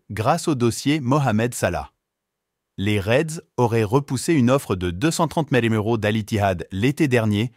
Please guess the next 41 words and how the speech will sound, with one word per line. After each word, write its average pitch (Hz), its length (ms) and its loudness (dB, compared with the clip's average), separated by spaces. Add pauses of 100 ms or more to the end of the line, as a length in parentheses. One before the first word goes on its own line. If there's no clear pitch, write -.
(240)
le 95 180 0
club 143 280 0
de 110 100 0
Karim 131 400 0
Benzema, 98 680 2
en 131 160 2
Arabie 110 340 2
Saoudite. 90 600 -4 (1040)
Mais 107 420 2
en 110 140 2
deux 104 180 4
mille 160 220 2
vingt-quatre, 127 560 0 (100)
à 117 80 2
un 151 260 4
an 175 120 4
de 135 100 2
la 107 140 4
fin 156 200 0
de 139 80 0
son 110 200 -2
contrat, 127 500 0 (320)
Salah 127 340 -2
pourrait 113 240 -2
recevoir 107 520 -2
le 101 120 -2
bon 110 200 -2
de 107 80 -4
sortie 113 400 -4
X - 180 -8
X 104 180 -6
L 117 200 0
pour 98 180 -4
la 92 100 -2
Saudi 113 320 -4
Pro 104 160 -2
League. 92 320 -4 (760)
Grâce 107 360 -4
à 127 80 -2
cette 104 220 -4
opération, 104 640 -4